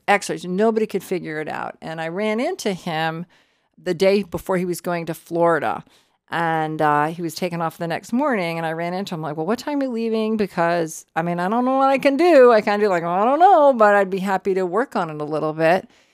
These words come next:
Maybe it could help. I don't know." So he came, um, he was able to come early in the morning, and he couldn't even lie down.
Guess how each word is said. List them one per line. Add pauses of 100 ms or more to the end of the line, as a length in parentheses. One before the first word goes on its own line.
(180)
Maybe
it
could
help.
I
don't
know." (400)
So
he
came,
um,
he
was
able
to
come
early
in
the
morning,
and
he
couldn't
even
lie
down.